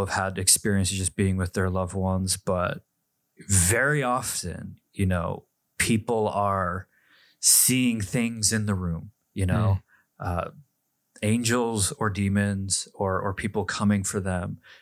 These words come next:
Speaker 1: and preparing for them. And just because, like, you're, you're, you're moving, you're, you're entering in, you're leaving the material world and entering into the spiritual realm, and, and that there is this last battle, there
Speaker 2: Yeah.
Speaker 1: is this last travail that,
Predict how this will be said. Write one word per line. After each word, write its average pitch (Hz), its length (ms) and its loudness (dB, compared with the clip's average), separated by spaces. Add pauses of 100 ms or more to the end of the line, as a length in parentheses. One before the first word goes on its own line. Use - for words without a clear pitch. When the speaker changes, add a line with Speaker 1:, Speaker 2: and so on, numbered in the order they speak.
(120)
Speaker 1:
and 95 140 -2
preparing 101 480 -2
for 98 220 -2
them. 92 240 0
And 98 180 -4
just 110 200 0
because, 120 300 0
like, 98 200 0
you're, 110 240 0 (960)
you're, 107 180 2
you're 110 180 0
moving, 117 400 2
you're, 120 120 0
you're 117 200 2
entering 127 460 0
in, 120 300 2
you're 117 120 2
leaving 123 520 0
the 120 100 0
material 120 460 2
world 110 260 2
and 101 100 2
entering 104 360 0
into 104 320 -2
the 101 100 -2
spiritual 104 460 -2
realm, 113 320 0
and, 101 200 0 (1080)
and 120 180 0
that 127 160 -2
there 135 140 2
is 135 380 0
this 131 260 0
last 101 400 -2
battle, - 460 -4 (260)
there 107 100 2
Speaker 2:
Yeah. 101 60 2
Speaker 1:
is 110 180 0
this 120 220 0
last 101 440 0
travail 101 580 0
that, 92 440 -2